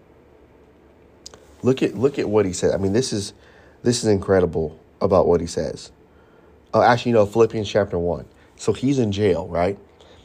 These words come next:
And as Paul is in prison, instead of thinking about his own cup,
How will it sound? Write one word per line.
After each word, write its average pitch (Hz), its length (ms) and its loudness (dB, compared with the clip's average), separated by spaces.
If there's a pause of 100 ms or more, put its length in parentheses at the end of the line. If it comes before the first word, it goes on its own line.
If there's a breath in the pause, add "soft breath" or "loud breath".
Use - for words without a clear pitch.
(180 soft breath)
And 104 100 0
as 92 140 -2
Paul 147 360 2
is 127 100 -2
in 92 120 -4
prison, 87 460 -4 (2000)
instead 120 420 2
of 127 120 -2
thinking 117 260 0
about 101 300 0
his 104 240 -4
own 92 220 0
cup, - 420 -4